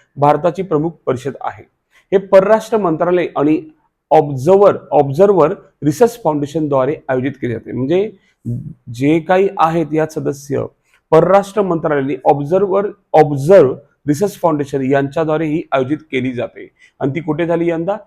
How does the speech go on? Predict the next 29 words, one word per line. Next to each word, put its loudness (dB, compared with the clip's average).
नवी 0
दिल्लीमध्ये -4
झाली -6
आणि -2
दहावी -8
आवृत्ती -4
होती, -10
हे 2
आपल्याला 2
माहीत -6
असणं -8
आवश्यक -6
आहे. -6
ठीक -14
आहे, -6
पुढे 2
सहावा 0
प्रश्न, -6
नॅशनल 0
रिसर्च -8
फाउंडेशनचे -6
सीईओ -2
म्हणून -2
कोणी 4
पदभार -2
स्वीकारला -6
आहे? -4
ठीक -12
आहे, -8